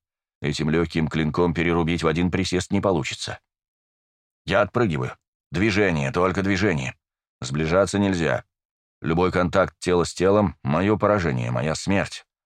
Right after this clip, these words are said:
Но на дистанции у него с копьем преимущество.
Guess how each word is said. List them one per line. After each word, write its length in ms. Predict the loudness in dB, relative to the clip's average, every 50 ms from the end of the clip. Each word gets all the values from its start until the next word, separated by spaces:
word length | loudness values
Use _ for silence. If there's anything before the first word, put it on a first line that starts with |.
| _ _ _ _ _ _ _ _ _ -6
Но 140 | -4 -2 -2
на 100 | -2 -2
дистанции 500 | -4 -6 -2 0 0 0 0 -2 -2 -2
у 60 | 0
него 180 | 0 0 0
с 80 | -2 -2
копьем 320 | -4 -4 -2 0 0 0
преимущество. 720 | 0 0 0 0 -2 -2 -4 -6 -8 -8 -8 -8 -8 -8